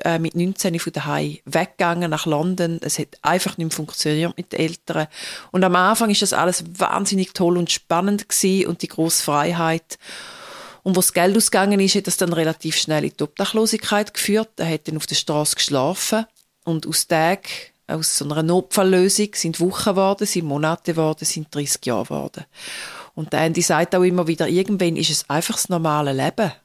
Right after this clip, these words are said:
Man hat seine Freunde auf der Straße, man weiss, wo man hergeht. Und irgendwann denkt man gar nicht mehr, dass ein Leben mit Obdach für einen eine Option ist. Und ich habe ihn vor acht Jahren kennengelernt.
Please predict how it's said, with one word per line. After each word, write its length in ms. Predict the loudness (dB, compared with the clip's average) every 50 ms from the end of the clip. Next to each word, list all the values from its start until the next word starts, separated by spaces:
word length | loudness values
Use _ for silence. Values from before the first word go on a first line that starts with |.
| _ _
Man 160 | -10 -8 -8 -6
hat 100 | -6 -8
seine 220 | -8 -8 -6 -6
Freunde 360 | 0 0 2 2 2 2 2
auf 140 | 0 0 -2
der 80 | -2 -2
Straße, 560 | -2 0 2 2 2 4 2 2 0 -2 0
man 100 | 0 2
weiss, 260 | 2 2 2 0 0 -2
wo 20 |
man 140 | -2 -2 -2
hergeht. 760 | -2 -2 0 -2 -2 0 2 2 4 2 2 0 -4 -14 -10 -8
Und 180 | -8 -6 -2
irgendwann 720 | 0 2 2 2 2 2 2 2 2 0 0 -2 -4 -8 -10 _ _ _ _ _ _ _ _ _ _ 0
denkt 380 | 2 2 2 2 -2 -4 -4 -4
man 100 | -4 0
gar 320 | 2 2 4 4 4 2
nicht 220 | 2 2 2 2 2
mehr, 180 | 0 -2 -4 _ _ _ _ _ _ _
dass 300 | -2 0 0 0 0 0
ein 180 | -2 -2 0 2
Leben 300 | 0 0 0 0 2 2
mit 300 | 2 2 2 -2 0 0
Obdach 720 | 0 0 0 -2 -2 -2 0 0 -2 -4 -6 -6 -10 -14 _ _
für 240 | -6 -2 0 0 2
einen 240 | 2 0 0 0 -2
eine 140 | -2 -4
Option 540 | -4 -6 -6 -6 -2 0 2 2 2 2 2
ist. 360 | 2 2 0 0 -2 -2 -4 _ _ _ -20 -20 -20 -20 -20 -20 -20 -20 -20 -20 -20 _ _ _
Und 340 | 2 4 4 4 4 2 2
ich 240 | 2 2 2 2 2
habe 160 | 2 2 4
ihn 140 | 4 2 2
vor 180 | 2 2 4
acht 300 | 4 2 2 0 0 0
Jahren 140 | 0 0 0
kennengelernt. 720 | 0 0 2 2 0 0 0 2 2 4 4 2 0 -2